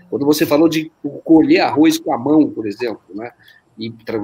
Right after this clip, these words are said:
três mil sacas, você falou, ou sei lá quantas sacas foram, isso você conhece essa realidade.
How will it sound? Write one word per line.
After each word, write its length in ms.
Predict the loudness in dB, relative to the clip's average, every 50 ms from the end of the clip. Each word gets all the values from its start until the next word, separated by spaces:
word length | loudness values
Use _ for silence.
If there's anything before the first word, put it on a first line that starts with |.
| -6
três 220 | -2 0 0 0 0
mil 140 | -4 -6 -6
sacas, 420 | -4 -4 -4 -4 -4 -6 -12 -16
você 100 | -16 -14
falou, 320 | _ -6 -2 -2 -2 -2
ou 240 | -2 -4 -6 -6 -8 -14
sei 140 | -8 -6 -4
lá 140 | -4 -4 -6
quantas 360 | -6 -8 -10 -10 -10 -12 -12 -6
sacas 360 | -4 -4 -4 -4 -8 -16 -6
foram, 240 | -2 0 0 0 -2 -6 -16 -20 _ _ _ _ -12 -12 -8 -8 -10 -12 -12 -16 _
isso 320 | -6 -6 -4 -2 -2 -2 -2
você 220 | -2 0 0 2
conhece 420 | 2 2 2 2 2 0 0 0 0
essa 160 | -2 -2 -4
realidade. 640 | -4 -6 -6 -8 -8 -12 -12 -16 -16 -16 _ -20